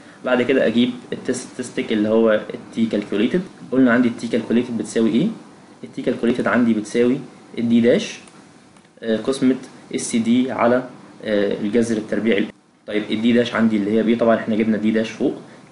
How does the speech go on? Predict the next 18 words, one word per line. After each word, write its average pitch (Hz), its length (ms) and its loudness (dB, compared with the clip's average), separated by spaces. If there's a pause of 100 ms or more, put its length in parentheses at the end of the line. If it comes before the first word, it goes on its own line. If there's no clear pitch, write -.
كانت 110 280 -2 (220)
بواحد 113 400 2
وتسعة 104 280 0
من 98 100 0
عشرة 113 340 -2 (200)
من 104 80 -4
الجدول 107 240 2
الأولاني 98 340 0
اللي 104 120 -2
إحنا 104 140 -4
جبناه. 98 360 -2 (440)
بعد 123 220 0
كده 127 240 2
هجيب 123 240 0
ال 104 140 2
standard 117 320 0
deviation، 127 280 2 (480)
تمام؟ 127 260 0